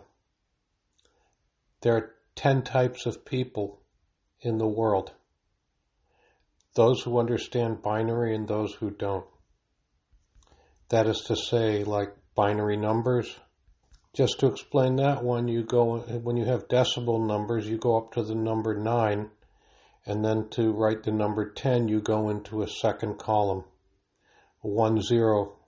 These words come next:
would mean, uh, ten. Now, if you're doing binary, uh, you have the characters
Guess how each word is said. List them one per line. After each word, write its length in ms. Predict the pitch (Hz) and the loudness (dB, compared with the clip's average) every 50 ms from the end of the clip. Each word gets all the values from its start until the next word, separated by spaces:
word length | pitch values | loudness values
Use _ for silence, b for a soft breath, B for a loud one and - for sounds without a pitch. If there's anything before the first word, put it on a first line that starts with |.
| _ _ | _ _
would 220 | - 98 98 - | -12 -12 -10 -8
mean, 420 | - 104 104 104 104 101 98 98 107 | -6 -6 -4 -4 -4 -6 -6 -8 -8
uh, 340 | 107 107 101 101 101 98 95 - _ _ _ _ _ _ _ _ _ _ _ _ _ _ _ _ _ _ _ _ _ | -6 -4 -2 -2 -2 -4 -6 -10 _ _ _ _ _ _ _ _ _ _ _ _ _ _ _ _ _ _ _ _ _
ten. 340 | - 131 117 104 98 95 - _ _ _ _ _ _ _ _ _ _ _ _ _ _ _ _ _ _ _ _ _ _ _ _ _ _ _ _ - - _ b b b b b b b b b b b b b _ _ | 0 2 2 2 0 -2 -8 _ _ _ _ _ _ _ _ _ _ _ _ _ _ _ _ _ _ _ _ _ _ _ _ _ _ _ _ -20 -20 _ b b b b b b b b b b b b b _ _
Now, 220 | 113 110 110 110 107 | 2 2 4 4 2
if 160 | 104 - - | 0 -2 0
you're 120 | 117 113 | 0 0
doing 440 | 107 - 127 120 117 113 113 107 - - _ _ _ _ | 2 2 2 2 2 0 -2 -6 -8 -12 _ _ _ _
binary, 600 | - 117 113 135 147 139 113 107 107 120 120 - - _ _ _ _ _ _ _ _ _ _ _ _ b b b b b b b b b b b _ _ _ _ _ _ _ _ _ _ _ _ _ _ _ | 4 4 6 6 6 4 4 2 0 0 -2 -4 -10 _ _ _ _ _ _ _ _ _ _ _ _ b b b b b b b b b b b _ _ _ _ _ _ _ _ _ _ _ _ _ _ _
uh, 400 | 104 107 107 104 104 104 101 101 - _ _ _ _ _ _ _ _ _ _ _ _ _ _ b b b b b _ _ _ | 0 0 2 2 2 0 0 -4 -8 _ _ _ _ _ _ _ _ _ _ _ _ _ _ b b b b b _ _ _
you 180 | - 117 113 95 | -6 -4 -2 0
have 180 | 113 120 113 | 0 0 0
the 100 | 107 - | -2 -4
characters 680 | 110 - - 131 120 117 117 110 - - 113 107 - - | -8 -4 0 0 2 2 0 -2 -2 -2 -2 -2 -2 -6